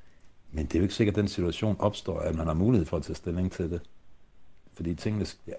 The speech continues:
det er jo netop no-, noget, der skal være besluttet for en, for en hændelse, man, man, man simpelthen ikke kan forudse.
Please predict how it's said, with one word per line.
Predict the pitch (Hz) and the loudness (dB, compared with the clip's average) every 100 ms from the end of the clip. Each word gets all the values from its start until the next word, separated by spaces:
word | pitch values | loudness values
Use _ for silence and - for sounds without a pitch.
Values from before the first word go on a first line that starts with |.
| - | -6
det | - | 4
er | 117 | 6
jo | |
netop | 110 110 101 | 6 6 6
no-, | 98 - - - - - | 4 2 -8 -14 -18 -4
noget, | 92 104 | 4 6
der | 107 | 6
skal | 95 | 4
være | 85 | 4
besluttet | 87 - 104 98 | 4 4 6 6
for | 92 | 4
en, | 85 82 - - - - - _ - - | 2 0 -6 -18 -20 -20 -20 _ -20 -2
for | 101 | 2
en | 87 | 4
hændelse, | 92 104 110 | 6 6 4
man, | 90 78 78 | 2 0 -2
man, | 80 76 | -6 -6
man | 82 | -6
simpelthen | 80 101 92 | -2 2 2
ikke | 95 | 2
kan | 95 | -2
forudse. | - 82 101 110 90 80 | -2 -2 0 0 -2 -4